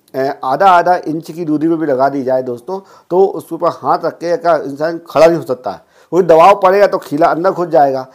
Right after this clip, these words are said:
लेकिन वो इतने सटीक और चपका के लगाए जाते हैं कि दबाव पड़ने पर भी वो खीले नहीं घुसते हैं। और माता रानी उसी के ऊपर पट्टे में लेटकर, बैठकर और झूला झूलकर लोगों को दिखाती हैं कि देखिए कि हम माता रानी हैं और हम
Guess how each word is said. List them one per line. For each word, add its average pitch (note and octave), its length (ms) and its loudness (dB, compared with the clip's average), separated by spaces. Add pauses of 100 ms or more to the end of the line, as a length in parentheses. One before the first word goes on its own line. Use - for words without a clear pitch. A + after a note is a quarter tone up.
(180)
लेकिन F3 200 -2
वो A3+ 160 4
इतने A3+ 180 0
सटीक G3+ 480 -6 (280)
और C#3+ 60 -14
चपका F3+ 400 2
के G#3+ 60 4
लगाए F3+ 260 6
जाते D#3 240 0
हैं F3+ 180 -4 (260)
कि E3+ 80 -2
दबाव D#3 360 4
पड़ने F3+ 200 -2
पर E3+ 180 -2
भी F#3+ 100 -2
वो F3+ 140 -2
खीले D#3 320 -10
नहीं D3 120 -6
घुसते A2+ 320 -10
हैं। D#2+ 240 -20 (320)
और G3 120 0
माता F#3+ 280 0
रानी F#3 240 0
उसी F3+ 320 -10
के E3+ 100 -12
ऊपर E3+ 260 -6
पट्टे D#3 220 -6
में D3+ 140 -4
लेटकर, E3 500 -2
बैठकर D3+ 540 -4
और D3 200 -6
झूला C3 280 -6
झूलकर B2+ 640 -8 (360)
लोगों G3+ 340 4
को G3 200 -4 (400)
दिखाती B2+ 380 -6
हैं F3+ 140 -6
कि D#3+ 80 -12
देखिए D#3 360 -8 (380)
कि D#3 60 -6
हम D3+ 240 -4
माता C#3+ 260 0
रानी D#3 300 -2
हैं F3+ 160 -10
और B2 180 -10
हम C#3+ 200 -12